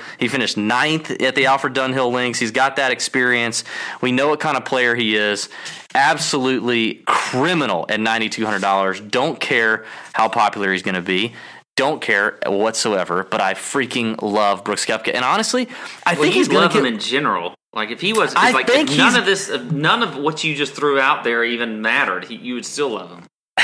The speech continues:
Speaker 1: I think he's gonna get a little lower owned because people are gonna say,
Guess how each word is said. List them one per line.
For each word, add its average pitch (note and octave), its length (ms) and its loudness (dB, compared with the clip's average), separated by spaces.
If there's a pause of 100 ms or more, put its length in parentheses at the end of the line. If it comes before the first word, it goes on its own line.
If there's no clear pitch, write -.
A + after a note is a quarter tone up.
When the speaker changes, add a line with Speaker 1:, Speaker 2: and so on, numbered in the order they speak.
(200)
Speaker 1:
I G3+ 140 4
think C#4+ 240 2
he's D#4+ 160 2
gonna F#3+ 240 4
get E3+ 260 2
a F3 80 0
little D#3 440 2
lower D#3 340 4
owned G3 320 2
because C3+ 300 -2
people F#3 200 0
are G3 40 2
gonna E3+ 160 2
say, C3+ 280 2